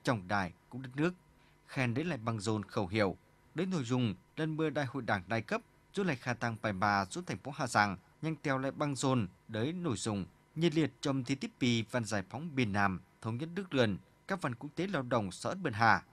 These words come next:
lại cơ quan đơn vị, cùng bỏ pin đồng, theo lại khả tăng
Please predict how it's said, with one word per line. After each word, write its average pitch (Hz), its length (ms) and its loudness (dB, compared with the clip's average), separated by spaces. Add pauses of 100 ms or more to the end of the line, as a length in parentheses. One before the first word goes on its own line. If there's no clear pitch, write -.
(120)
lại 170 160 0
cơ 170 200 -4
quan 156 220 0
đơn 156 140 -4
vị, 127 300 4 (280)
cùng 107 200 -6
bỏ 95 180 0 (120)
pin 131 140 -2
đồng, 107 260 4 (360)
theo 113 180 0
lại 110 140 0
khả 123 200 -2
tăng 113 200 0